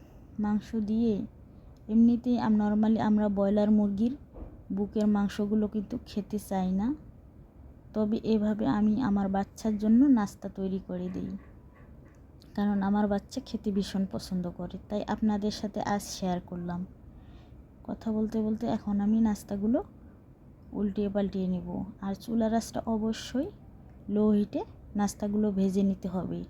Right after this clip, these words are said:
হাই হিটে ভাজলে তাড়াতাড়ি কালার চলে আসবে, তলটা ভিতরে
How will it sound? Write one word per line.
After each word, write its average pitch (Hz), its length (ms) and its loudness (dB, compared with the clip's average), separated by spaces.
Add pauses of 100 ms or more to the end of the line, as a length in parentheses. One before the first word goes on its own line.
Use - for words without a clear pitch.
(100)
হাই 196 240 -2
হিটে 208 320 0
ভাজলে 208 420 0
তাড়াতাড়ি 202 580 -2
কালার 190 260 -2
চলে 202 340 -4
আসবে, 190 320 0 (1500)
তলটা 196 420 -2 (680)
ভিতরে 214 380 2